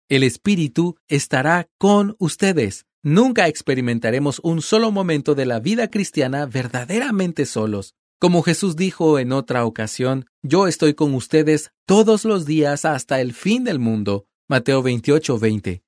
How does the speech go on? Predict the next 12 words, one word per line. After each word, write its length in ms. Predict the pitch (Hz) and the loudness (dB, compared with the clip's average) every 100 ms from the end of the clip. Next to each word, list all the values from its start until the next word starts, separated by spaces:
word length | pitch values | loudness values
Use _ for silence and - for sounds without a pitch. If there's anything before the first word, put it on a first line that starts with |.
| _ _ - | _ _ -4
Así 320 | 175 208 214 | -2 0 0
es 140 | 220 | 0
como, 420 | 220 185 151 135 - | -2 -2 0 -2 -4
a 160 | 131 135 | -6 -2
través 440 | 135 127 156 180 | 0 2 2 2
de 120 | 180 | -2
su 100 | 160 | -4
Espíritu, 640 | 143 - 104 101 - 151 156 | -6 -4 -4 -4 -2 -2 0
Él 180 | 190 262 | 2 4
está 260 | 226 - 143 | 2 0 -2
con 220 | 135 127 | -2 -2
nosotros. 680 | 117 - 113 - 104 98 | -4 -2 -4 -2 -6 -6